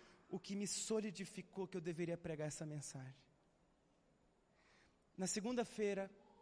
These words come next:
por volta de três e três da manhã, porque eu olhei o relógio, o Senhor me acordou e disse: "Vá orar."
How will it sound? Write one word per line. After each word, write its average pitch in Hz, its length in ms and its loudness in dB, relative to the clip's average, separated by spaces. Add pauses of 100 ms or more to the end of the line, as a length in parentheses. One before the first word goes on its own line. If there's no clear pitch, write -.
por 190 100 -2
volta 208 260 2
de 180 120 -2
três 226 520 2
e 226 80 0
três 196 380 0
da 185 100 0
manhã, 165 400 -2 (220)
porque - 160 -6
eu 175 60 4
olhei 156 160 2
o 156 120 2
relógio, 147 380 -4 (420)
o 190 80 -2
Senhor 196 220 2
me 202 80 2
acordou 180 560 -2 (800)
e 196 80 -2
disse: 202 520 0 (1080)
"Vá 220 140 0
orar." 233 420 -4